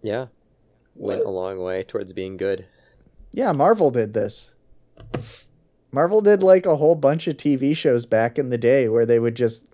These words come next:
Speaker 3: license it out. Uh, God, I think they did some G I Joe and, uh,
Speaker 2: Huh.
Speaker 3: but, like, this era, you'll find a lot of Marvel shows that are animated by Toei.
Speaker 2: Wow.
Speaker 1: Neat.
Speaker 2: Today I learned.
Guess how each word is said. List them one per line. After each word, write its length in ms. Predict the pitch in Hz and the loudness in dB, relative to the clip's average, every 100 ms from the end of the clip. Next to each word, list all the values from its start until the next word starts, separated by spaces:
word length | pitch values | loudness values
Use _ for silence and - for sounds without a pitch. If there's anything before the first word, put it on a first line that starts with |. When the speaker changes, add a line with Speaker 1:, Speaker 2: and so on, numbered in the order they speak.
| - | -8
Speaker 3:
license 600 | 123 123 123 156 139 - | -2 0 0 -4 -8 -4
it 80 | 120 | 0
out. 320 | 123 113 _ _ _ _ _ - | 0 -2 _ _ _ _ _ -8
Uh, 500 | 117 117 113 110 107 - _ _ _ - | -2 0 2 2 0 -2 _ _ _ -6
God, 260 | 131 123 | -2 -2
I 80 | 107 | -4
think 300 | 113 190 233 | -4 -4 -2
they 240 | 190 156 131 _ | -2 -2 -6 _
did 240 | 147 147 147 | -2 -2 -2
some 300 | - 147 120 | -6 -6 -6
G 220 | 123 135 | -4 -2
I 160 | 127 107 | 0 -2
Joe 800 | - 117 143 165 165 165 165 | -4 -4 0 4 4 4 2
and, 500 | 135 104 104 104 104 - | 2 0 -6 -6 -8 -10
uh, 500 | 117 110 107 104 104 113 - | -6 -4 -4 -6 -8 -12 -12
Speaker 2:
Huh. 200 | 185 185 - _ _ _ 131 | -10 -10 -14 _ _ _ 0
Speaker 3:
but, 180 | 151 151 | 2 4
like, 280 | 151 135 135 | 2 4 2
this 240 | 180 - 151 | 0 0 0
era, 460 | 143 156 135 123 | 4 6 6 2
you'll 240 | 117 127 123 | 2 2 2
find 360 | 147 139 131 | 2 0 0
a 120 | 127 127 | -2 0
lot 540 | 120 117 123 131 127 | 0 0 2 2 2
of 140 | 120 | -2
Marvel 520 | 120 113 127 139 147 147 | -4 0 0 2 0 0
shows 500 | - 139 139 143 - | 2 4 4 2 0
that 160 | 135 | 0
are 140 | 127 117 | 2 2
animated 520 | 120 120 120 113 110 | 0 0 0 0 0
by 160 | 110 | -2
Toei. 540 | 110 - 113 107 104 113 | -2 0 0 0 -6 -8
Speaker 2:
Wow. 300 | - 123 - - - | -12 -12 -14 -20 -14
Speaker 1:
Neat. 180 | 143 160 | -14 -8
Speaker 2:
Today 200 | 117 135 | -4 -4
I 80 | |
learned. 340 | 131 139 147 | -4 -8 -12